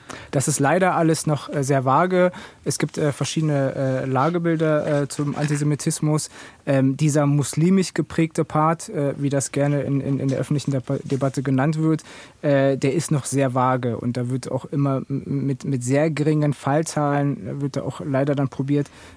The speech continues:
äh, ähm, in relativen Anteilen, also in prozentualen, äh, ähm,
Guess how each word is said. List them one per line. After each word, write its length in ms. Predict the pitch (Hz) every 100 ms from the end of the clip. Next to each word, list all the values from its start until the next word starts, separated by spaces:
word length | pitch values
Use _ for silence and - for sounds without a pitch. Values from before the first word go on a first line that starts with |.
| -
äh, 420 | 139 135 120 135
ähm, 260 | 127 - - -
in 240 | - 143
relativen 480 | 135 143 156 147 143
Anteilen, 360 | 170 175 170
also 160 | 143 135
in 100 | 131
prozentualen, 960 | - 165 156 156 147 - 151 156 156
äh, 440 | - 143 - 143 139
ähm, 320 | 135 135 135